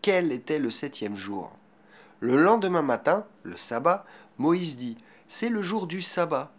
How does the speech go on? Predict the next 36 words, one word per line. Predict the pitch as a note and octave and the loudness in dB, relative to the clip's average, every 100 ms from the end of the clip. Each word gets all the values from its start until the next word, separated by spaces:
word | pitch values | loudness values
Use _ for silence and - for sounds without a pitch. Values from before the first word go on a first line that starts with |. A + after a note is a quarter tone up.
| _ - - - - | _ -20 -20 -20 -2
Aujourd'hui, | C#3 C#3 D3 D3+ G3+ A3+ | 0 2 2 0 -4 -4
vous | E3 C#3+ | -2 0
n'en | C3 | 0
trouverez | B2+ - E3+ C#3 B2 | -2 -6 -6 -4 -4
point | - G3+ G3 | 0 2 2
dans | D#3+ | 2
la | C3 | 0
campagne. | B2+ A#2 A#2+ A2 - - - - - _ _ | 0 -4 -2 -6 -8 -18 -20 -20 -20 _ _
Pendant | - C3+ C#3+ | 0 2 2
six | - - A3+ | 2 2 0
jours, | G#3 G#3 | -2 -4
vous | F3 C#3+ | -4 -2
en | C#3 | 2
ramasserez. | C3+ B2+ B2 - A2+ - _ _ _ _ | 2 2 -2 -6 -12 -14 _ _ _ _
Mais | G#2 | -4
le | G#2 | -2
septième | G#2 - G3+ - D#3+ | 0 0 0 0 -2
jour, | C3 A#2+ C#3+ D3 _ _ - | -2 -4 -6 -10 _ _ -8
qui | A2 | -4
est | |
le | G#2 G#2+ | -2 -2
sabbat, | - G#2+ A#2+ C#3+ - _ _ | -2 0 0 -2 -6 _ _
il | B2 C3+ C3+ | 2 2 4
n'y | C3 C3+ | 4 4
en | B2 A#2 | 4 2
aura | A#2 A2 G2 - | 2 2 -2 -6
point. » | - A2+ G2+ - _ _ _ | -4 -2 -2 -12 _ _ _
Versets | G#2+ A#2+ - B2 | -4 -2 0 -2
vingt-cinq | G#2 B2+ C#3+ - E3 E3+ | 0 0 0 -2 -2 -2
et | C#3 | -4
vingt-six. | B2 A2+ - G#2+ - - - _ _ - _ - - _ | -4 -4 -6 -6 -8 -10 -16 _ _ -20 _ -20 -20 _
Mais | C#3 - - _ _ _ _ | 2 2 -6 _ _ _ _
cela | - A#2+ B2 | -4 0 0
faisait-il | - A2+ B2 - B2+ | 0 -2 -2 -4 -4
une | A#2+ | -4
différence ? | A2+ A2+ - E3 A3 G#3+ - | -4 -6 0 0 0 -6 -14